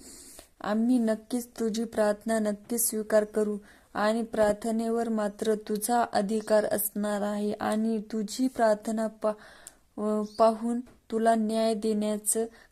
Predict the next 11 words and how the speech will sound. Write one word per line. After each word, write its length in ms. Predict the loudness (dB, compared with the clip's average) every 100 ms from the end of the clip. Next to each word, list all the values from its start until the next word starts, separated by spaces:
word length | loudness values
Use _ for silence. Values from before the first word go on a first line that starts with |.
| 0
काम 260 | 2 2 0
आम्ही 340 | 0 0 0
करणार 480 | 0 0 2 -2 -2
आहे. 260 | -2 -2
म्हणूनच 560 | 0 0 0 0 -2 -4 -4
तुला 240 | -2 0
सांगतो, 560 | -2 -4 -4 -6 -8 -10 -14 -20 -20 _ _
जि-, 720 | -6 -4 -4 -6 -10 -8 -4 -2
जिंकण्याआधी 880 | 0 -2 -2 -4 0 0 0 -2 -4
विजय, 440 | -4 -2 0 0 -2
हर-, 460 | -8 -6 -2 -2